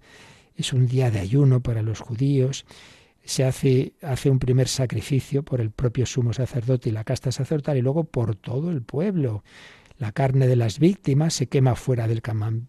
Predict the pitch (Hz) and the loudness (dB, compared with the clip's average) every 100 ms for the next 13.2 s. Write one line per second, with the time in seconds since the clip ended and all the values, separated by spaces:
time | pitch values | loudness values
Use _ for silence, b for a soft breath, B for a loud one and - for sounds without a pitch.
0 | _ 135 113 113 110 107 175 185 160 151 | _ -6 -4 -4 -2 2 4 4 0 -2
1 | 143 117 143 131 123 127 - 123 113 120 | 0 2 4 4 4 2 0 -6 -4 -4
2 | 170 160 175 151 135 139 135 135 120 131 | -2 -2 -2 0 0 0 0 2 2 2
3 | 160 151 110 113 165 151 135 - 123 117 | 2 0 -2 -2 0 0 -2 -4 -2 -2
4 | 113 127 143 127 - 156 139 107 113 - | -2 -2 0 0 -2 -2 -2 -2 -6 -10
5 | _ _ 143 135 175 160 165 151 - 151 | _ _ -8 -2 0 0 -2 -4 -2 -2
6 | 139 147 - 147 143 139 B B B B | 0 -4 -4 -2 -2 -2 B B B B
7 | - 139 151 135 147 139 135 - 175 196 | -2 0 2 2 2 2 2 2 2 4
8 | 139 135 123 - 139 139 135 117 131 113 | 4 4 2 0 0 2 2 2 2 0
9 | 104 113 101 B B B B - 117 151 | -2 -4 -6 B B B B -4 -2 0
10 | 139 117 117 185 143 - 117 120 113 110 | 0 0 0 2 0 -2 -4 -2 -2 -4
11 | 135 123 113 139 127 120 - 127 131 127 | -2 0 0 -2 0 -2 -2 -4 -2 -2
12 | 175 175 165 175 165 180 147 139 127 160 | -2 -2 0 2 2 4 4 4 2 2
13 | 185 | 0